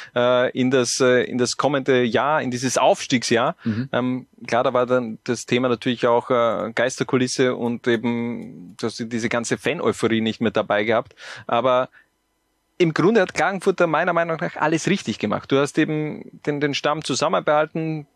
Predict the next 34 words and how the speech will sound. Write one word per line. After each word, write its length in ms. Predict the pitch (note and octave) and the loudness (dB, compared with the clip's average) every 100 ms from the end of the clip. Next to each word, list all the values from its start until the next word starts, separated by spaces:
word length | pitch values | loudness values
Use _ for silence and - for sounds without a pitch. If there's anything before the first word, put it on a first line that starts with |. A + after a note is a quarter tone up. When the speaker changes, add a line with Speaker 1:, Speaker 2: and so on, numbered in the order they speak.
| - | -10
Speaker 1:
zusätzlich 580 | - F3+ D#3+ - D3+ - | -4 2 2 0 -4 -2
dann 260 | C3+ D#3 | -2 -2
eben 240 | - C#3+ D3+ | -2 -2 2
auch 240 | C3+ C#3+ | 2 2
noch 140 | C3+ C3+ | -2 -2
mit 180 | C3+ | -4
Nikolaus 380 | C#3 - C3 B2+ | -4 -2 0 0
Wimmer 180 | C3 C3+ | 0 -2
und 80 | A#2+ | -2
Turgay 240 | C#3+ C3 | 0 2
Gemicibasi 680 | B2 B2+ B2 B2 A#2 B2+ B2+ | 2 0 -2 -2 0 0 -2
zwei 240 | A#2 B2+ A#2+ | -2 0 -2
Spieler, 460 | - B2+ C#3+ C3 - - - - | -2 0 0 0 -4 -16 -16 -4
äh, 120 | B2 | -2
nach 140 | B2 A2+ | 0 0
Klagenfurt 500 | A2 B2+ B2+ C3 - | 0 -2 -2 -2 -2
geholt, 500 | A2 B2 C3 - - | 0 2 0 -4 -6
die 180 | C3 - | -6 -2
eben 220 | A#2+ B2+ | -2 0
auch 220 | A#2+ A#2+ | 0 0
den 100 | A#2+ | 0
Meistertitel 600 | G#2+ D#3+ - G#2+ G#2+ G#2+ | 0 -2 -4 -4 -4 -4
in 60 | G#2 | -4
der 100 | G2 | -2
zweiten 300 | A2 G2+ G#2+ | 0 -2 -4
Liga 200 | G#2+ A2 | -2 -2
gefeiert 380 | A2+ G#2+ A2 B2+ | 0 0 0 0
haben. 140 | B2+ | -2
Also 240 | A#2 B2 | -2 -4
eine 320 | - B2 B2 - | -2 0 0 2
euphorisierte 680 | D#3 - D#3 C#3 D#3+ D#3+ | 0 2 0 0 0 0
Mannschaft 400 | B2+ C#3+ E3 C#3 | 0 0 -2 -4
geformt, 540 | - - C3 F#3 - - - - - - | -2 2 2 2 -4 -16 -20 -18 -8 0
äh, 480 | B2+ C3 C3 C3+ | 2 4 4 2